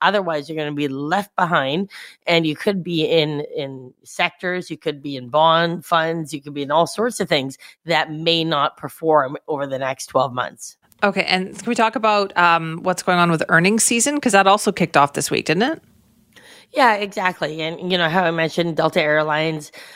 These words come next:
Speaker 1: um, you know, they beat on both revenue and earnings. Uh, so that was good news there. We had BlackRock, uh, as well. J P Morgan is another one that came out. And again, so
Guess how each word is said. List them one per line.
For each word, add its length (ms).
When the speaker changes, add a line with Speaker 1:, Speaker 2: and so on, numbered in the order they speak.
Speaker 1:
um, 540
you 160
know, 140
they 160
beat 340
on 460
both 420
revenue 440
and 340
earnings. 640
Uh, 180
so 140
that 160
was 140
good 160
news 260
there. 340
We 140
had 160
BlackRock, 720
uh, 280
as 180
well. 340
J 220
P 160
Morgan 460
is 100
another 380
one 220
that 180
came 200
out. 300
And 300
again, 420
so 520